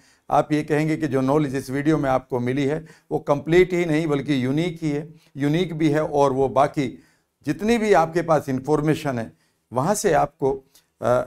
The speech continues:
इस वीडियो में आपको पता चलेगा कि आपको क्या करना है अपनी पाचन क्रिया को ठीक करने के लिए। हमारे लिए पाचन क्रिया, फ्रेंड्स, बड़ी इंपॉर्टेंट है, ये तो हम जानते हैं, क्योंकि जितने भी हमारे सिस्टम है, टिश्यूज हैं, सेल है,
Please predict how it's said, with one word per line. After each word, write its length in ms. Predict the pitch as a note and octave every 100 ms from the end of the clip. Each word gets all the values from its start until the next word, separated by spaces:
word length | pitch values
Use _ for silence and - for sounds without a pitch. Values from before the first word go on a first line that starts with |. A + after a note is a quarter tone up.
| -
इस 240 | G3 G#3 E3
वीडियो 320 | D3+ D#3 F3
में 120 | D#3+
आपको 240 | D3 D#3+
पता 180 | D#3 C#3
चलेगा 380 | - C#3 C3+ D3
कि 380 | C#3 C3 C3 _ _ -
आपको 300 | C3+ - C#3+
क्या 260 | - D3+
करना 360 | D3+ C3 B2+ B2+
है 160 | B2
अपनी 320 | B2+ B2 B2+ B2
पाचन 400 | B2 B2+ D3+ D3
क्रिया 280 | C3+ B2
को 240 | B2+ B2+ - _ _ -
ठीक 240 | F#3 F#3
करने 300 | C3+ A#2 A2+
के 120 | G#2+
लिए। 220 | G#2 G#2+ G#2 _ _ -
हमारे 280 | F3 C4 E4+
लिए 160 | B3
पाचन 400 | B3 E3 D#3+ A3+
क्रिया, 320 | F3+ F3 F#3
फ्रेंड्स, 360 | F#3+ D#3+ D#3+ D#3+
बड़ी 220 | C#3+ D3
इंपॉर्टेंट 440 | D3+ C3+ C3+ C#3+ C#3+
है, 60 |
ये 60 | C#3+
तो 80 | D3
हम 140 | C3+
जानते 380 | A2+ A#2 B2 A#2+
हैं, 240 | G#2 G#2 _ _ _ -
क्योंकि 180 | F#3 G#3+
जितने 380 | D#3 E3 G3 A#3
भी 80 |
हमारे 280 | A3 F#3 F#3
सिस्टम 460 | E3 D#3+ - E3+ D3+
है, 80 | D3
टिश्यूज 520 | D#3+ D#3+ F#3 E3+ D3
हैं, 100 | C#3+
सेल 360 | C#3+ F3 E3
है, 160 | C#3+ C3+